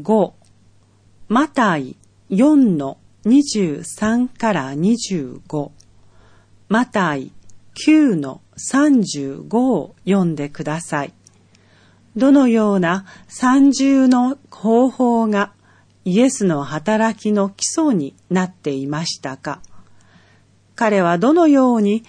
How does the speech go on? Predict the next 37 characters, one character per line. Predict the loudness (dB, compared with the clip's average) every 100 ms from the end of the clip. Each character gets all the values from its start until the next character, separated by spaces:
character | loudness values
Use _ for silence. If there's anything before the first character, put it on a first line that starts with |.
| -16 _
人 | -6 0 0
々 | 0 -2 -4
の | -6
必 | -8 -10 -10 -4
要 | 0 2 2 2 0
を | 0
満 | 0
た | -2 -6
し、 | -6 -8 -10 -12 _ _ _
そ | -16 -4 -2
れ | 0 2
は | 2 0 -4 -18 -16 -6
ど | 0
の | 2 4
よ | 4 2
う | 2
な | 0 -2
影 | 0 0 0
響 | -2 -2 0 2 2 0
を | -4 -12 -20 -20 _ -4
彼 | 0 0
ら | 0 0
の | -2 -6
生 | -6 -2 -2
活 | -2 -6 -6 -2
に | 0 0 -2 _ -10
及 | -4 -4 -2
ぼ | -2
し | -2 -2
ま | -4 -6
し | -10
た | -12 -14
か？ | -12 -14 -14 _ _ -20 -20 -20 -20 -20 _ _ _ _ _ _ _ _ _ _ _ _ _ _ _ _ _ _ _ -4
イ | 0
エ | 0
ス | 0 -2
は | 0 0 -2